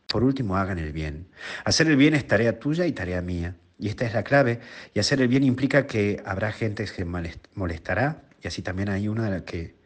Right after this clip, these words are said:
siempre va a aparecer, que a uno le cuesta la vida en sí. No dejes de luchar por hacer el bien, y a pesar de que te ataquen, y hasta incluso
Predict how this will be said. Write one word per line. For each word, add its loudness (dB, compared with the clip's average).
siempre -2
va 4
a 2
aparecer, -4
que 0
a 4
uno 4
le 2
cuesta -4
la 0
vida -2
en -6
sí. -4
No 2
dejes 2
de 4
luchar 0
por -4
hacer 0
el 2
bien, 2
y 4
a 2
pesar -2
de 2
que -6
te -4
ataquen, -2
y -6
hasta -6
incluso -4